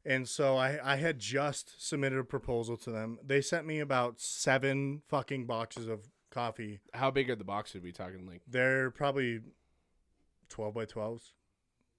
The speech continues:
Speaker 1: They're just, they're like a box
Speaker 2: twelve,
Speaker 1: wine.
Speaker 2: twelve by twelve, meaning, like, tw-
Speaker 1: Twelve inches.
Speaker 2: Okay, I was like,
Speaker 1: Yeah.
Speaker 2: and then tw-, so twelve, but, like, here's the thing, like, twelve by twelve,
Speaker 1: Mm-hmm.
Speaker 2: right, could still be an inch deep, and it's not that big.
Speaker 1: No, it's, it's probably twelve by twelve by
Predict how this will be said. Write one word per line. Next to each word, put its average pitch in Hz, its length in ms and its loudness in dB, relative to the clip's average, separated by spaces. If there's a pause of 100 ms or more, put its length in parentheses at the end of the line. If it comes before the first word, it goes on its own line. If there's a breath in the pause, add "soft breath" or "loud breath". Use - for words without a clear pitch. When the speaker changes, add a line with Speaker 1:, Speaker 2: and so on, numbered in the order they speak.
Speaker 1:
They're 135 120 0
just, 156 220 0
they're 156 140 4
like 147 120 4
a 123 60 -2
box 123 220 0
Speaker 2:
twelve, 139 240 8
Speaker 1:
wine. 120 140 2
Speaker 2:
twelve 123 260 2
by 117 120 2
twelve, 107 340 -2
meaning, 101 380 -4
like, 92 220 -8 (100)
tw- - 60 -16
Speaker 1:
Twelve 110 240 -4
inches. 131 420 -8
Speaker 2:
Okay, 101 260 -6
I 95 40 -6
was 101 100 -6
like, 120 120 -4
Speaker 1:
Yeah. 110 120 -4
Speaker 2:
and 120 100 -2
then 107 260 -4
tw-, 131 180 -10
so 120 160 -2
twelve, 135 300 -4
but, 160 120 2
like, 151 160 2 (260 loud breath)
here's 170 160 4
the 131 60 -6
thing, 120 140 2
like, 98 220 -8
twelve 160 300 6
by 135 120 0
twelve, 107 600 -2 (240)
Speaker 1:
Mm-hmm. 117 320 -6
Speaker 2:
right, 120 240 2
could 123 120 -10
still 135 180 2
be 113 300 -4
an 117 140 2
inch 110 260 -2
deep, 107 260 -4
and 90 100 -12
it's - 100 -10
not 92 120 -10
that 80 140 -12
big. 78 240 -12
Speaker 1:
No, 135 300 4
it's, 147 260 -2
it's 151 180 -6
probably 156 360 4
twelve 156 300 2
by 151 140 4
twelve 139 360 2
by 123 220 4